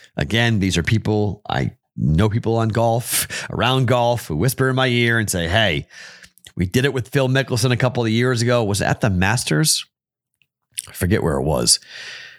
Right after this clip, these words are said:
We had the, we had the outright winner. Same person told me, "Bet Phil."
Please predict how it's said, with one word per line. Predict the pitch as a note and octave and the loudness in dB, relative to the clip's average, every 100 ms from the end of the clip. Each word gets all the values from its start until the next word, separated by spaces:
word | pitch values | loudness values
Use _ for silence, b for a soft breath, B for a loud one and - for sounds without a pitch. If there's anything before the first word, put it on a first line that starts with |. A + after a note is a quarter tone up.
| B B _ _ - | B B _ _ -6
We | G2+ A2+ | 0 2
had | A2+ G#2 | 2 0
the, | G#2 | -2
we | G#2 | 0
had | A2+ | 0
the | G#2 | 2
outright | A2 G2+ G#2+ C#2+ | 2 2 -2 0
winner. | F2+ G2 E2+ D#2+ - - _ _ _ | 0 2 2 -2 -10 -20 _ _ _
Same | - A2+ G2 | -4 0 2
person | G2 E2+ | 0 0
told | F#2 F2 | 0 2
me, | D#2+ D#2+ _ - | 0 -2 _ -4
"Bet | F#2+ | -4
Phil." | - D2+ | 0 -2